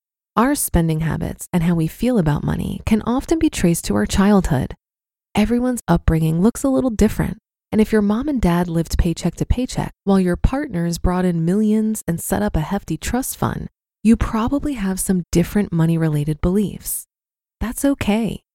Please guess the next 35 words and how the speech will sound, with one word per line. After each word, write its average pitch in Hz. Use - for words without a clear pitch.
You 208
don't 226
need 220
twin 214
upbringings 147
to -
be 185
compatible, 185
but 202
you 220
do 262
need 180
to -
take -
an 185
honest 214
look 165
at 160
your 156
histories 156
and 185
determine 202
why 202
you 285
both 190
feel 208
the 202
way 156
you 147
do, 156
spend 180
the 185
way 147
you 156
do, 190